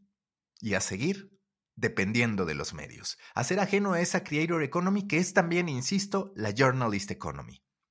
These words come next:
Carece de sentido que con un micrófono veinticuatro siete en el smartphone, lo tenemos siempre en el bolsillo o en la mano, haya quienes, habiendo decidido ser periodistas,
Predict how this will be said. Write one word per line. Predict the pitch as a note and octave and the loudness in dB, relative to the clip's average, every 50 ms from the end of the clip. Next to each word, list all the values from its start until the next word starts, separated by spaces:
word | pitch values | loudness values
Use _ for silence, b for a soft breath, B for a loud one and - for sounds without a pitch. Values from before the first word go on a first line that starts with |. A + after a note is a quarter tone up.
| _ _ _ _ _ _ _ _ _ _ _ _ - | _ _ _ _ _ _ _ _ _ _ _ _ 0
Carece | - E3+ F#3+ A#3+ A3+ - C4 | 4 4 6 6 4 4 4
de | - E3+ | 4 4
sentido | - E3 D3 C#3+ G#3 G#3 G3 G#3 G3 | 4 4 2 2 2 4 4 4 4
que | G3+ C#3 | 2 0
con | - B2+ B2 | 0 0 0
un | D#3 F3 | 0 0
micrófono | F3+ E3 C#3 E3+ F3 E3 - F3 D#3 C#3 | 0 0 2 2 2 2 2 0 0 0
veinticuatro | B2 B2 A#2+ A#2 B2 - - E3 E3 E3 - D3 | 0 0 -2 -4 -4 0 2 2 2 2 0 -2
siete | C3+ - E3 D#3 D#3 - C#3 - - G#2+ | 0 0 0 0 0 0 -2 -2 -2 -2
en | G#2+ G#2 | -2 0
el | G2 G2 G2 | 0 -2 -2
smartphone, | - A#2+ B2 B2 B2 - - F3+ F#3 F#3+ E3 | -2 0 0 0 -2 -2 -4 -4 -2 0 0
lo | B2+ - | -2 -4
tenemos | - A2 B2+ D#3+ F3+ F3 | -4 -4 -4 -2 -2 -2
siempre | - - D3+ F3 F3 - D3 B2+ | -2 -2 -4 -4 -2 -2 -2 -2
en | A#2 G#2+ | -2 -2
el | G2 G2+ | -2 0
bolsillo | G2+ G#2 G2 G2 - - F#3+ F3 - F3+ - | 0 0 -2 0 0 0 0 0 0 -2 -2
o | - - G#2 G#2+ | -4 -4 -2 -2
en | G2+ G#2 | -2 0
la | G#2 | -2
mano, | G2+ B2+ E3 G3 G#3+ B3 C4 b b b b b b b b _ - | 0 0 0 0 0 -2 -4 b b b b b b b b _ 0
haya | - F#3+ G3 A3 G#3+ G#3+ | 0 2 2 2 0 0
quienes, | - E3 D3 C#3 C#3 C3 - | -2 -2 0 0 0 0 0
habiendo | C3+ C#3 F#3+ A#3 A#3+ A#3+ A#3 A3 | 0 2 2 2 2 2 2 2
decidido | F3+ D3 - - D3+ F#3+ G#3 G3+ G3+ F#3+ | 2 2 0 0 -2 -2 0 0 0 0
ser | - - G3+ G#3 G3 | 2 2 0 0 0
periodistas, | - G#3 F#3+ D#3 B2+ C#3+ F#3+ F#3+ G3+ G3+ A3 A#3 A3 - b | 0 2 2 2 4 4 2 2 2 0 -2 -2 -2 -4 b